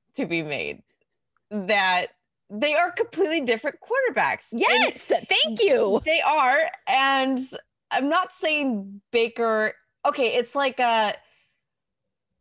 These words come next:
Speaker 1: they're weapons, just different kind of weapons. Like, Lamar might be, you know, like, a machine gun, and Baker might be, like, a Glock, you know?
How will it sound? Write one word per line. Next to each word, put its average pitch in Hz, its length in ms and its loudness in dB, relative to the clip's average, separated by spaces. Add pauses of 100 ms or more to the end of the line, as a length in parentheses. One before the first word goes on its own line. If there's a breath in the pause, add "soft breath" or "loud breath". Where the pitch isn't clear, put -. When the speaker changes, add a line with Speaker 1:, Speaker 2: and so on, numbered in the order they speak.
(120)
Speaker 1:
they're 262 280 0
weapons, 226 680 0
just 214 240 -2
different 247 340 -4
kind 208 380 0
of 170 80 -2
weapons. - 640 -8 (120)
Like, 196 380 -2 (640)
Lamar 302 480 -2
might 277 340 -2
be, 262 560 -2 (120)
you 233 180 -2
know, 214 180 0
like, 202 380 -2 (240)
a - 40 -4
machine 262 520 0
gun, 139 360 -2 (100)
and 202 320 -2
Baker 247 340 2
might 240 240 0
be, 247 180 2
like, 233 240 0
a 233 80 0
Glock, 254 460 0 (520)
you 240 140 -2
know? 254 420 0